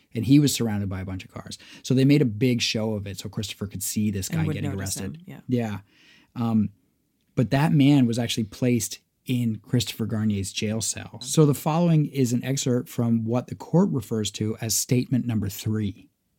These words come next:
Speaker 2: After building a rapport with the undercover police officer,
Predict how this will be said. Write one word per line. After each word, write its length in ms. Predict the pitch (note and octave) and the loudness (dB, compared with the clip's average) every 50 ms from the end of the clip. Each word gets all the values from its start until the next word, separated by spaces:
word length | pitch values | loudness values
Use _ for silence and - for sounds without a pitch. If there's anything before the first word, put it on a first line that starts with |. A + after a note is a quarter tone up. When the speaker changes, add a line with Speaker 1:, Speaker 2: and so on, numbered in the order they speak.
| _ _ _ _ - | _ _ _ _ -4
Speaker 2:
After 280 | F#3 G3 G3 - G#3 | -4 -2 -2 -2 -2
building 380 | F#3+ F#3+ G3 F#3+ G3 G#3+ G#3+ G#3+ | 0 0 0 0 0 0 -2 -2
a 40 | G#3+ | -2
rapport 540 | A3+ A#3 A3 - - A#3 A3+ G3+ F3 E3 | -4 -4 -6 -6 -6 -4 -2 -2 -2 -2
with 160 | D#3 E3 D#3 D#3 | -2 -4 -6 -6
the 140 | F#3 F#3 - | -8 -6 -4
undercover 640 | F3 F3 F3 F#3 F3+ F3+ - F#3+ F#3+ F3+ F#3 F3 | -4 -2 -2 -2 -4 -6 -4 -4 -4 -2 -4 -4
police 400 | E3+ - F3 F3+ F#3+ G#3+ G3 - | -6 -6 -4 -4 -4 -4 -4 -4
officer, 680 | F#3 D#3 C#3+ D3 D#3 D3 - - C#3+ B2+ B2 B2 C#3+ | -4 -4 -6 -6 -8 -10 -10 -8 -10 -10 -12 -16 -20